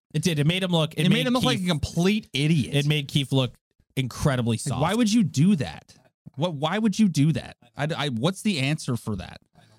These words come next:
Speaker 2: 'Cause Mitch got upset? I feel like Austin Matthews could look at a coach and be like, "All right, buddy, like, whatever. I'll go and score my sixty, and you can, you can, and I'll make my big money and whatever." It's just like, this whole,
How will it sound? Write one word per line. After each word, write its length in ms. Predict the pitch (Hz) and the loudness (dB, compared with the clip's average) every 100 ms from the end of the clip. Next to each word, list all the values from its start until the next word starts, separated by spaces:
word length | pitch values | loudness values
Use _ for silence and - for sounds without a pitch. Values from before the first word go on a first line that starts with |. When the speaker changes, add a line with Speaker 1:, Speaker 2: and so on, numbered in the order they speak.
| _ _ | _ _
Speaker 2:
'Cause 180 | 139 123 | 0 2
Mitch 380 | 123 135 - | 2 0 -4
got 180 | - 143 | -4 -2
upset? 560 | 135 - - 85 107 185 _ _ _ _ _ _ _ _ _ - | -2 -6 -10 -6 -4 -6 _ _ _ _ _ _ _ _ _ -6
I 40 | |
feel 120 | 147 311 | -2 0
like 140 | 285 | 0
Austin 380 | 170 180 190 175 | -2 -2 -2 -2
Matthews 440 | 131 127 151 156 | -2 -2 -2 -2
could 120 | - | -2
look 200 | 135 127 | 0 0
at 80 | 139 | 0
a 60 | 123 | -2
coach 300 | 117 107 107 | -2 -2 0
and 80 | 117 | 0
be 80 | |
like, 160 | 107 104 | 0 -2
"All 40 | |
right, 140 | 101 76 | -8 -10
buddy, 180 | 76 78 | -12 -12
like, 140 | 104 | -12
whatever. 320 | 90 65 78 | -14 -14 -12
I'll 80 | 90 | -10
go 160 | 101 90 | -8 -10
and 100 | 82 | -10
score 200 | - 95 | -10 -10
my 100 | 90 | -12
sixty, 460 | - 87 - 107 | -12 -14 -8 -6
and 80 | 98 | -6
you 80 | 98 | -8
can, 380 | 101 98 85 85 | -8 -10 -12 -14
you 100 | 95 | -12
can, 320 | 104 101 101 _ - | -10 -10 -12 _ -8
and 100 | 113 | -6
I'll 140 | 104 | -4
make 240 | 104 104 - | -4 -6 -10
my 140 | - 107 | -8 -6
big 260 | 101 104 | -6 -8
money 300 | 101 95 107 | -6 -6 -4
and 100 | 113 | -4
whatever." 460 | 101 101 95 90 98 | -4 -6 -8 -10 -14
It's 140 | 107 - | -14 -12
just 160 | 123 | -10
like, 200 | 127 110 | -8 -6
this 100 | 160 | -6
whole, 280 | 175 214 123 | -4 -2 -4